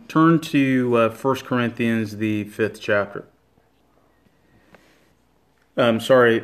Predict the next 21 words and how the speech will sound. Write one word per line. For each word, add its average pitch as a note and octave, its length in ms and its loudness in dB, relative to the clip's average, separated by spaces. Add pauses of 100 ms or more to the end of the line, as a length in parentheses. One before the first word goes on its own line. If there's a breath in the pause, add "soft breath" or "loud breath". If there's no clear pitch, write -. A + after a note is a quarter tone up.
(120)
first, - 320 0 (100)
well, C3 340 0 (140)
let's, C3 280 -2
let's A#2+ 240 -4
look C3+ 160 2
at B2 160 2
the A2+ 60 -10
fifth A2 260 -2
chapter, G#2 400 -2
certainly. G2+ 640 -2 (200)
Um, A2 640 -2 (480)
First C#3 260 0
Corinthians, B2+ 460 0
the A2+ 80 -10
fifth A#2+ 260 -2
chapter, A#2 380 0
starting A#2 320 -2
at G#2+ 80 -6
verse A2 240 -2
number G#2 160 -6
nine. A2 500 -4